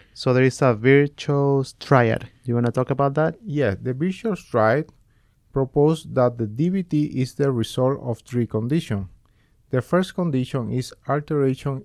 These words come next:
Speaker 2: in blood flow. For example, if you have a patient that they have an ectasis in the, in the vein of the leg, it's more susceptibility, or sus-, it has an increased susceptibil-,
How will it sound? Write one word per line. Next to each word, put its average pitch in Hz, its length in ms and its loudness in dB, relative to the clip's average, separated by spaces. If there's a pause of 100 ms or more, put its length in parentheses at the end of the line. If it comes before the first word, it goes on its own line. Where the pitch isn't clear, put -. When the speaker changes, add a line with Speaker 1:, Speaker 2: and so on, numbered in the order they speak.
(100)
Speaker 2:
in 107 320 -2
blood 120 420 0
flow. 151 360 0 (360)
For 120 160 -4
example, 110 400 -4
if 98 180 -8
you 131 360 -4
have 165 180 -2
a 147 60 0
patient 127 460 -4
that 107 100 -2
they 107 100 -2
have 127 260 -4 (220)
an 104 400 -6 (720)
ectasis 165 720 -4
in 107 180 -6
the, 104 320 -2 (220)
in 110 180 -4
the 104 240 0
vein 123 360 -2
of 139 140 -8
the 110 220 2
leg, 120 380 -2 (480)
it's 110 180 -6
more 127 300 -2
susceptibility, 151 960 -6 (640)
or 107 220 -2
sus-, - 240 -10 (160)
it 120 140 -4
has 131 200 -2
an 123 160 -4 (140)
increased 127 380 -6
susceptibil-, 127 600 -6